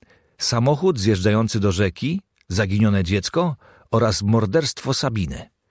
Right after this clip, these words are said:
Dlaczego matka straciła panowanie nad kierownicą? Nie była pijana, bo wspomnieliby o tym w gazecie. „Może jakieś zwierzę nagle skoczyło jej pod koła”, zasugerowała Maria.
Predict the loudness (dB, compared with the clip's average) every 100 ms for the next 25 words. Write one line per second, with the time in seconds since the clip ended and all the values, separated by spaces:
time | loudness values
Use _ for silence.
0 | _ _ _ _ _ _ -4 -2 2 2
1 | 2 0 0 -2 0 -4 0 0 2 0
2 | 2 2 0 0 -2 -2 2 2 0 -10
3 | -14 _ _ _ -2 2 2 2 2 -2
4 | -2 -6 -12 _ _ -2 -2 0 0 2
5 | 2 2 0 0 0 0 0 0 -2 -6
6 | -12 _ _ _ _ _ _ _ _ _
7 | _ _ -4 0 2 2 2 2 0 -4
8 | -4 -2 0 -2 -2 -2 0 0 0 0
9 | 0 0 -2 -2 -2 0 0 0 0 -2
10 | -2 -2 -4 -8 _ _ _ _ _ -8
11 | -6 -2 0 0 -2 -2 -2 -4 -6 -8